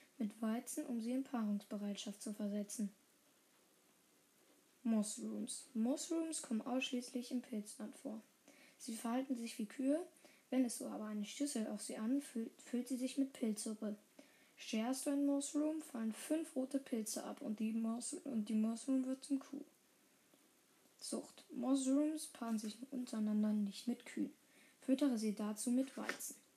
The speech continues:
Schweine.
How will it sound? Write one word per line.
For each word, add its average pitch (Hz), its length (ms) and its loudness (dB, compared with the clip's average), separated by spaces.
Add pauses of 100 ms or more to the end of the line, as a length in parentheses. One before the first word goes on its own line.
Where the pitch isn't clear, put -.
(3000)
Schweine. 208 480 0